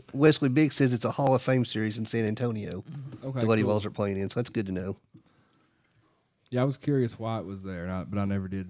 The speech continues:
Speaker 2: I never did look it up.
Speaker 1: And while we're talking about it, I wanna mention that, uh, I always talk about the Knoxville Ice Bears, and we have two games coming up this weekend. Oh, wait,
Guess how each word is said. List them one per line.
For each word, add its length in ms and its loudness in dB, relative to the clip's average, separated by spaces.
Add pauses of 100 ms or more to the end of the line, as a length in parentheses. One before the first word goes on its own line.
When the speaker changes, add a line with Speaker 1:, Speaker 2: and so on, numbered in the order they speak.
(100)
Speaker 2:
I 20 -20
never 200 -16
did 180 -18
look 120 -20
it 160 -12
up. 100 -14 (640)
Speaker 1:
And 120 6
while 140 8
we're 80 8
talking 300 4
about 160 8
it, 20 8
I 40 4
wanna 180 4
mention 420 4
that, 160 4
uh, 120 2 (420)
I 60 4
always 220 8
talk 200 6
about 160 8
the 80 -6
Knoxville 400 4
Ice 240 6
Bears, 420 0 (420)
and 140 2
we 120 4
have 180 4
two 200 4
games 300 6
coming 220 4
up 100 6
this 240 0
weekend. 400 4 (300)
Oh, 160 10
wait, 260 10